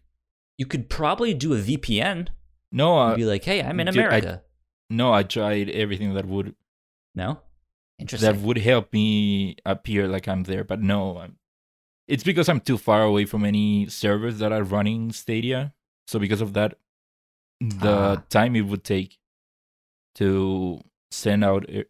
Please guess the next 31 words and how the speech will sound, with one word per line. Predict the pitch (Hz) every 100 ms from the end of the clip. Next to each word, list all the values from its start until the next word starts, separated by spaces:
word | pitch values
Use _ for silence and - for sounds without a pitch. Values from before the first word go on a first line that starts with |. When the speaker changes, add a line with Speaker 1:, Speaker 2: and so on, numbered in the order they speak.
| _ _ _ _
Speaker 2:
the | 107 104
information, | 98 107 98 101 - 98 98
it's | 101 104 -
way | 113 101 107 101
too, | - 107 98 101 101 107 _ _ _ _ _ _ _ -
way | 117
too | 110
slow | 95 98 82 - _ _ -
because | 101 95
I'm | 90
so | 104
far. | - 98 - _ _ _ _ _ _ _ _
Speaker 1:
I | 117
gotcha. | - - - - _ _ _ _ _ _ _ _ _
That | -
makes | - -
sense. | - - - - _ _ _ _ _ _ _ _
Speaker 2:
Mm. | 110 107 127 _ _ - - _ - _ _ -
Speaker 1:
Let's | 190
move | 226 202
on | 123 143
to | 123
number | 104 98
five | - 78 69 131 - - _ _
and | -
start | - 139 -
talking | 180 175
about | 170 175 170
these | 180 151
Nintendo | 160 135 185 208 160
hacks. | 104 92 - -